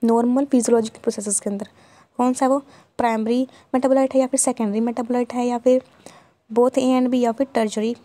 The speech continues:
मेटाबोलाइट्स। तो कौन सा है? प्राइमरी and सेकेंडरी दोनों ही क्या करते हैं? एक इंपॉर्टेंट रोल प्ले करते हैं फिजियोलॉजिकल प्रोसेसेस के अंदर। तो इसका आंसर आएगा हमारा सी।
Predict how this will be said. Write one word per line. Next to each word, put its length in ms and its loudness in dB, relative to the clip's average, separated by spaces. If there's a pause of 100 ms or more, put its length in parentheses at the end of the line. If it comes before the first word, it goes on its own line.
मेटाबोलाइट्स। 560 -8 (500)
तो 80 -20
कौन 200 0
सा 120 0
है? 120 0 (120)
प्राइमरी 380 0
and 140 -2
सेकेंडरी 380 -4
दोनों 340 0
ही 100 -4
क्या 140 -2
करते 300 -8
हैं? 120 -6 (960)
एक 200 -2
इंपॉर्टेंट 500 0
रोल 200 0
प्ले 400 -4
करते 280 -4
हैं 100 -6
फिजियोलॉजिकल 580 -2
प्रोसेसेस 460 -6
के 100 -8
अंदर। 160 -6
तो 460 -20
इसका 200 -2
आंसर 200 -2
आएगा 160 0
हमारा 240 -2
सी। 280 -2